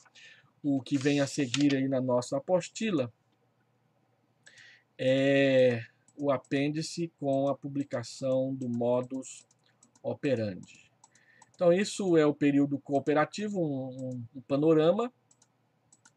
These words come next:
e uma olhada mais atenta ao reverendo Erasmo Braga. Nós vamos colocar isso na plataforma com uma pergunta para você responder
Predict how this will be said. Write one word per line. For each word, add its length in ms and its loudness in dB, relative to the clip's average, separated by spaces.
e 400 2
uma 640 0
olhada 540 -2
mais 260 -4
atenta 720 -6
ao 100 -4
reverendo 520 -6
Erasmo 560 -6
Braga. 260 -10
Nós 100 -6
vamos 220 -2
colocar 360 2
isso 240 -4
na 100 -2
plataforma 720 4
com 140 -6
uma 140 0
pergunta 480 -2
para 140 -2
você 280 -6
responder 600 -2